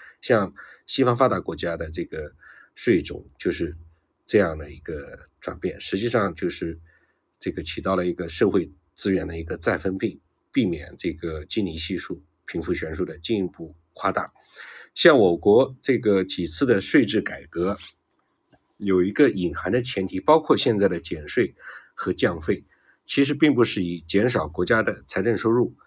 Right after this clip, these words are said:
为目标的。这个财政收入不降低，或者是这个保持增长，这是一个隐含的前提，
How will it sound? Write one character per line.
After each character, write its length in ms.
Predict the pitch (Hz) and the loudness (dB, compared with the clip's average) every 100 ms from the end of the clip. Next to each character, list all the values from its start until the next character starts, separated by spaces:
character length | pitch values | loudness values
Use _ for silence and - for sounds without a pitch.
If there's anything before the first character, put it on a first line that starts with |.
| - _ | -20 _
为 120 | 85 | -10
目 140 | 78 80 | -6 -4
标 260 | 90 85 | 0 0
的。 80 | 82 - - _ | -2 -10 -20 _
这 140 | 185 | 4
个 280 | 170 107 80 - - - | 6 4 2 -6 -20 -16
财 140 | - 123 | 0 4
政 140 | 151 | 6
收 140 | 143 151 | 4 4
入 320 | 143 - - _ _ _ _ - _ _ _ | 4 2 -6 _ _ _ _ -20 _ _ _
不 80 | 151 | 2
降 280 | 160 127 101 | 6 4 2
低， 260 | 123 107 _ _ | -4 -4 _ _
或 160 | - 127 | 0 4
者 100 | 107 | 4
是 320 | - - - | 2 0 -2
这 140 | - 107 | -4 -2
个 240 | 101 95 - - - | -2 -2 -8 -18 -4
保 160 | 90 | -2
持 120 | 87 | -2
增 180 | 120 143 | 0 0
长， 160 | 113 90 | 0 -4
这 120 | 123 | -4
是 120 | 120 | -2
一 40 | 104 | -2
个 100 | 90 | -2
隐 160 | 80 | -4
含 120 | 90 | -6
的 80 | 107 | -6
前 200 | 113 95 | -4 -6
提， 180 | 95 90 | -8 -12